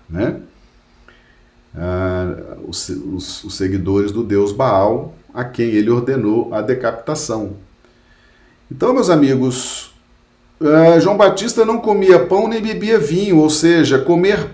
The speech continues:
pão e beber vinho é para os que estão libertos, é para os que estão livres, é para os que estão soltos do ponto de vista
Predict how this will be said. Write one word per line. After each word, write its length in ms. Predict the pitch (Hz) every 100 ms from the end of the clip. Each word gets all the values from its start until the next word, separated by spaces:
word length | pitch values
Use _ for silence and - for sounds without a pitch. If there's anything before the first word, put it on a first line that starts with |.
| -
pão 340 | 143 143 131
e 60 | 123
beber 480 | 127 120 127 117 95
vinho 560 | 110 175 190 147 120
é 80 | 123
para 300 | - 147 160
os 100 | 165
que 80 | 190
estão 340 | - - 165
libertos, 1000 | 180 185 143 143 143 - - 92 - - _ _ _ _ _ _ -
é 80 | 107
para 240 | 131 147
os 120 | 147
que 80 | -
estão 600 | 143 - 143 151 170 165 139
livres, 1040 | 135 143 175 135 107 101 92 - - - _ _ _ _ _ -
é 60 |
para 280 | 107 127 143
os 120 | 143
que 100 | -
estão 600 | 139 - - 147 165 165 -
soltos 840 | - - - 185 190 147 - 113 101
do 120 | 120
ponto 300 | 127 127 120
de 160 | 110
vista 720 | 98 113 143 143 185 190 196